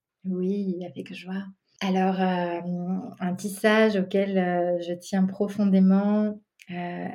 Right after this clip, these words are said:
donc on, on a créé avec Maëva Morin un, un parcours de quatre retraites qui va se faire sur les quatre saisons en lien aux quatre éléments,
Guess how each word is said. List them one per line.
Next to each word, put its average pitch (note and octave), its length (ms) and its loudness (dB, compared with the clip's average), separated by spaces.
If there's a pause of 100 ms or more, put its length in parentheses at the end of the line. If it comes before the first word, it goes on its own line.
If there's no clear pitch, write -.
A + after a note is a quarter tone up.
(400)
donc F3+ 240 -4
on, F#3 160 -2
on F3 180 -2
a F3 100 -2
créé G3 380 0
avec F3+ 260 -2
Maëva F#3 360 0
Morin F#3+ 560 4 (640)
un, E3+ 380 -12 (840)
un F3 320 -6
parcours B3 520 0
de F3+ 80 -2
quatre G#3 340 -2
retraites F#3+ 580 0 (140)
qui - 160 -20
va F3 140 -6
se F3+ 160 -6
faire G3 320 -4
sur F#3 260 -12
les E3+ 120 -8
quatre F#3+ 240 -6
saisons F3 520 -8 (1000)
en F#3+ 140 4
lien F#3+ 560 4
aux F#3+ 120 -4
quatre - 480 -4 (240)
éléments, F#3 600 0